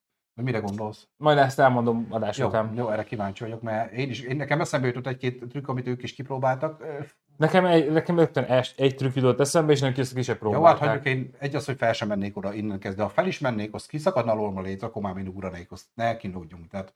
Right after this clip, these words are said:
Speaker 1: majd vagy
Speaker 2: Nem,
Speaker 1: vissza-,
Speaker 2: mert hülye vagy.
Speaker 1: vagy visszapattanok, vagy nem kell. Vagy így kapaszkodnék, egyszer így remegnék azon a botom még, ha hülye vagy.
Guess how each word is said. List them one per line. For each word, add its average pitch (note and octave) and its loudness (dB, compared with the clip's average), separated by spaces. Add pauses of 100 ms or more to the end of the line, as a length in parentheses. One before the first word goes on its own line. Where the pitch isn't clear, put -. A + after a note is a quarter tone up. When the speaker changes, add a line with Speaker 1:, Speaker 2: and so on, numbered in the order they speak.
(400)
Speaker 1:
majd B2+ 2
vagy C#3 2
Speaker 2:
Nem, D#3+ 6
Speaker 1:
vissza-, D3+ 10
Speaker 2:
mert D#3 2
hülye G#2+ -2
vagy. A2 0
Speaker 1:
vagy D3 4
visszapattanok, B2 -4
vagy G#2+ -2
nem A#2+ -4
kell. A#2 2
Vagy D3 6
így E3+ 6
kapaszkodnék, C#3 -2
egyszer C#3 0
így D3+ 0
remegnék A#2+ 6
azon A#2 -4
a A#2+ 0 (640)
botom G#2+ -4
még, A2+ -8
ha G#2 -10
hülye A2+ -4
vagy. G2 -4